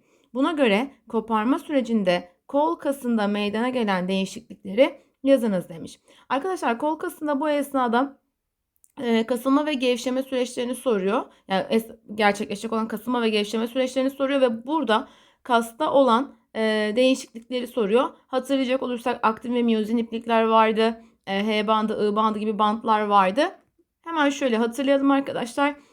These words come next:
Bakın ortada gördüğümüz miyozin kalın iplikler, ince olanlar aktik-, aktin iplikleri.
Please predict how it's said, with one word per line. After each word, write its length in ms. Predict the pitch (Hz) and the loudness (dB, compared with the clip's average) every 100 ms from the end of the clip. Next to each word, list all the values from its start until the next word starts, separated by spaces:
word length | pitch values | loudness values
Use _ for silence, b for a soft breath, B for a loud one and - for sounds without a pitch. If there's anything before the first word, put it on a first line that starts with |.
| b | b
Bakın 180 | 262 262 | -6 0
ortada 320 | 262 247 247 | 0 2 0
gördüğümüz 600 | 247 240 233 220 214 202 | 2 2 2 2 0 -2
miyozin 520 | 208 208 202 190 214 185 | -2 -2 -2 -2 -2 -2
kalın 300 | 202 180 208 | -2 -2 -2
iplikler, 560 | 220 240 233 247 247 | -4 -8 -4 0 0
ince 280 | - 202 196 | 0 -2 0
olanlar 420 | 226 202 196 233 - | 0 0 0 -2 -2
aktik-, 500 | 202 - 226 226 - | -6 -6 -16 -18 -12
aktin 420 | 196 196 _ 226 | -12 -12 _ -6
iplikleri. 720 | 220 202 185 - 175 202 269 | -6 -8 -14 -6 0 2 2